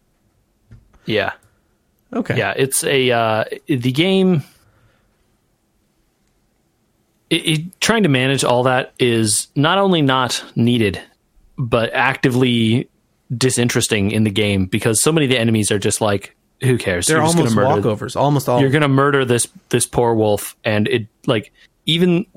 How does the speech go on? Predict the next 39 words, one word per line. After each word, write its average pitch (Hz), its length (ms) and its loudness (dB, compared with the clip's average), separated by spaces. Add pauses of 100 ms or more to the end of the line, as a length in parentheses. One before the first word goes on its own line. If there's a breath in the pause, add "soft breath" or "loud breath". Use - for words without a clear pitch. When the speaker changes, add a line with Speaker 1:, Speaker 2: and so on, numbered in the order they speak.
(160)
Speaker 1:
even 156 400 0
super 147 520 0
wolf, 107 480 0 (500)
the, 123 140 0
like, 113 360 -2 (240)
the 123 140 0
level, 120 600 0 (220)
the 110 160 -4
leveled 120 320 2
up 117 160 -2
wolf 104 420 -2 (600)
that 120 120 0
you 113 140 0
meet 113 280 0
later 113 320 0
in 107 80 0
the 104 80 0
game, 104 380 0
you're 127 220 0
still 151 200 0
gonna 127 140 2
murder 120 240 2
that 113 180 0
wolf 104 200 -2
too. 95 240 -6
It 110 100 -4
doesn't 101 320 -2 (320)
pose 101 260 -2
any 87 180 -8
threat. - 260 -10 (920 soft breath)
So, 135 160 -2
like, 113 240 0
yeah, - 260 -4
it - 120 -4 (480)
just, - 180 -8 (640)
you 139 140 0
just 131 140 0
walk 147 200 2
forward 139 540 0